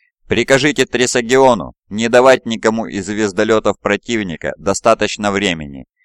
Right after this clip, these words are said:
для точечной орбитальной бомбардировки. И, Кеджик, проследи, чтобы наших воинов предупредили подготовиться к падению Лекса в море».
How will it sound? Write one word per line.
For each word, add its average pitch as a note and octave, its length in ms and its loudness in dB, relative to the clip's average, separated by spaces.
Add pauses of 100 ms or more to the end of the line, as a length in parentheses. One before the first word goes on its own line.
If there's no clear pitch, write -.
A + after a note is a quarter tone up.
(220)
для G#2+ 260 2
точечной G#2 600 -4
орбитальной F#2+ 720 0
бомбардировки. F2 1000 -2 (480)
И, A#2 180 -2
Кеджик, G#2+ 480 2 (260)
проследи, C#3 760 -2 (440)
чтобы A#2 300 0
наших B2+ 360 0
воинов A2+ 480 0
предупредили A2+ 720 -2
подготовиться G#2 920 0
к - 100 -20
падению A2 540 0
Лекса G2 400 0
в F#2 100 -4
море». F2 360 -8